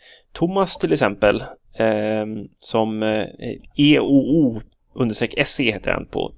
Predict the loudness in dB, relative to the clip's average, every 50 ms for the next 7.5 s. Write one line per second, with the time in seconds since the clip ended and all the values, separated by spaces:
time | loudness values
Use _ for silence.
0 | -12 -12 -12 -10 -8 -8 -8 -8 -8 -10 _ -20 -20 -20 -20 -20 _ -20 -16 -12
1 | -12 -12 -10 -10 -10 -10 -10 -12 -14 -16 -14 -12 -12 -12 -10 -8 -8 -8 -8 -8
2 | -10 -10 -6 -4 -4 -4 -4 -8 _ _ _ -20 -20 _ _ _ _ -2 0 2
3 | 2 2 2 2 2 4 4 4 2 2 4 6 6 6 6 6 4 4 6 8
4 | 8 8 8 6 4 4 2 0 0 -2 -6 -6 -8 -8 -10 -10 -8 -6 -2 0
5 | 0 0 0 -2 -4 -2 -2 -2 -2 -2 -2 -4 -8 -8 -8 -8 -6 -2 0 0
6 | 0 0 2 2 4 4 6 6 4 4 4 2 0 -2 -6 -12 -20 _ _ _
7 | -20 -14 -12 -12 -10 -10 -12 -14 -14 -16